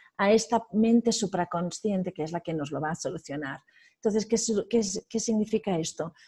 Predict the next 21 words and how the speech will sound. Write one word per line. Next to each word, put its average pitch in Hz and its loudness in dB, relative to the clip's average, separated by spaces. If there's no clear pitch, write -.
Que 247 4
con 233 4
la 226 4
psicoterapia 233 0
nosotros 220 -2
sí 226 -2
podemos 233 4
acceder 196 2
a 214 -4
esta 226 -6
parte 233 -6
desconocida 190 -8
de 202 -4
nuestra 202 -8
mente 233 -4
subconsciente 196 -8
para 277 -2
reconocer 226 -6
la 196 -4
causa 240 -8
literal 226 0